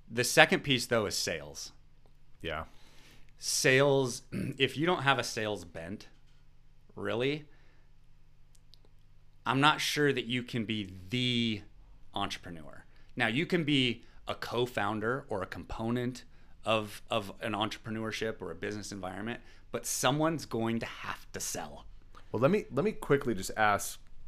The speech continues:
Speaker 2: our, our listeners here a question. What is, what, what do you think of when I s-, when we say salesperson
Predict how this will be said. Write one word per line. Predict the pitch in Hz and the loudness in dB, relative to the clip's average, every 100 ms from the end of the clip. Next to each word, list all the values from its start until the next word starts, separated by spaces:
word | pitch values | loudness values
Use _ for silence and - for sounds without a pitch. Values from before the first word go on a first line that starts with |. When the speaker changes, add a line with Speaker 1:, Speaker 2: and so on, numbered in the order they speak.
| - | 0
Speaker 2:
our, | 92 95 90 - | 4 4 2 0
our | 95 | 2
listeners | 90 90 - 85 82 | 10 10 10 4 0
here | - 85 85 80 - - - - - | -2 0 0 2 4 4 2 4 4
a | - | 4
question. | - 82 - 69 67 - - - - - - - | 6 4 4 0 -4 -6 -12 -16 -20 -20 -18 -12
What | 98 107 131 196 | -4 8 10 10
is, | 185 120 - - | 8 0 -8 -10
what, | 110 120 131 120 - | 0 2 2 -2 0
what | 135 | 4
do | 208 | 4
you | 220 | 4
think | - - 139 113 | 2 6 6 6
of | 87 71 69 - - - - - - - - | 2 0 -4 -8 -12 -14 -16 -18 -14 -12 -2
when | 104 101 | 2 4
I | 98 | 4
s-, | - - | 2 -2
when | 113 92 | 0 0
we | 98 | 2
say | - 92 | 2 2
salesperson | - - - 95 85 82 - 76 - 64 | 0 -2 0 2 4 4 2 -2 -4 -6